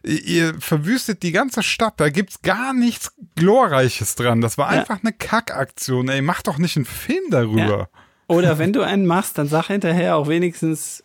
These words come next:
Speaker 2: so einmal so kurz, "Sorry", wäre auch irgendwie okay
Speaker 1: <laughs> Ja,
Speaker 2: gewesen.
Speaker 1: wäre okay gewesen, so, ja, ja, war, war einfach nicht so geil. Also das, das hat mich auch, ich hab nochmal so, so auch bei dem Film, ich hatte ihn ja in, so auf dem Schirm, ne, und hab dann gedacht, "Nee",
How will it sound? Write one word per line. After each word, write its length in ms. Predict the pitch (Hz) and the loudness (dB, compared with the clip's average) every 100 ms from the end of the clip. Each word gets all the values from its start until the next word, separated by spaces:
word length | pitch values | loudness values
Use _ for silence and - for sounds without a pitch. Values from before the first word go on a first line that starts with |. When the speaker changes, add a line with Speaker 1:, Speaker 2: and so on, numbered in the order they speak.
| - | -6
Speaker 2:
so 160 | 135 | -2
einmal 320 | 113 165 175 | 0 0 0
so 80 | 160 | 0
kurz, 340 | 143 165 165 - | 0 0 0 0
"Sorry", 340 | 143 151 131 | 0 2 0
wäre 280 | 127 131 131 | 0 0 2
auch 180 | 127 - | 0 -2
irgendwie 340 | - 135 131 | -4 -2 -2
okay 360 | 113 151 139 254 | 0 0 2 2
Speaker 1:
<laughs> 100 | 123 | 2
Ja, 180 | - 190 | 2 2
Speaker 2:
gewesen. 180 | 143 156 - 320 - | 0 -2 0 -2 0
Speaker 1:
wäre 380 | 269 262 294 262 | 0 2 2 2
okay 320 | 233 262 254 | 0 0 2
gewesen, 300 | 233 220 202 | 2 0 0
so, 100 | 190 | 2
ja, 440 | 180 202 208 196 170 - - 180 - - - - _ - | 2 4 2 0 -4 -12 -18 -20 -20 -20 -20 -20 _ -4
ja, 340 | 185 185 131 | 2 2 2
war, 200 | 185 220 | 2 2
war 260 | 262 277 285 | 2 0 0
einfach 200 | 220 233 | -2 0
nicht 160 | 262 - | 0 -2
so 140 | 240 | -4
geil. 380 | 247 240 113 98 | 0 2 2 0
Also 300 | 123 139 139 | 0 2 0
das, 260 | 135 175 185 180 | 2 0 0 -2
das 160 | 180 226 | -2 0
hat 80 | |
mich 140 | 208 190 | 0 2
auch, 180 | 202 160 | 0 0
ich 100 | - | -2
hab 120 | 180 - | -4 -4
nochmal 300 | 175 185 185 | -2 0 0
so, 80 | 165 160 151 | -2 -4 -4
so 120 | 160 | 0
auch 220 | 185 - | 0 0
bei 160 | - 170 | 2 2
dem 160 | 170 | 2
Film, 160 | - 160 | 0 -2
ich 80 | - | 0
hatte 200 | 175 156 | 0 -2
ihn 60 | |
ja 160 | 151 147 | 0 0
in, 260 | 143 143 - - _ | 0 -4 -6 -14 _
so 140 | - 135 | -6 -4
auf 120 | - 120 | -2 -4
dem 100 | 120 | -2
Schirm, 440 | - 190 214 202 | 2 4 2 -2
ne, 200 | 156 175 - - - - | -2 -4 -6 -16 -20 -10
und 100 | - | -4
hab 140 | 160 - | -2 0
dann 140 | 165 | 0
gedacht, 260 | 156 151 151 | 0 -2 0
"Nee", 300 | 156 190 | 2 2